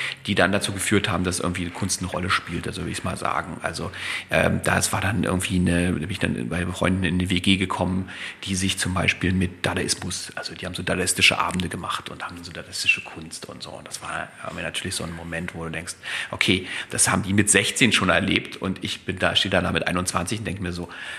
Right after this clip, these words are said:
„Ah, was ist denn jetzt eigentlich hier an mir vorbeigelaufen die ganze Zeit?“ Ja.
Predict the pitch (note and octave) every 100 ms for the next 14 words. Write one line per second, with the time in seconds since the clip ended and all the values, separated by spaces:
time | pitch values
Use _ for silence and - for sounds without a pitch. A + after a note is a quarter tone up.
0 | - - - F#2+ F#2+ G2 - - - G2
1 | G2+ G#2+ - - - - - E2+ E2+ -
2 | G2 - G#2+ F#2 C#2+ - F2+ F2+ D#2+ -
3 | - D#2+ F#2+ -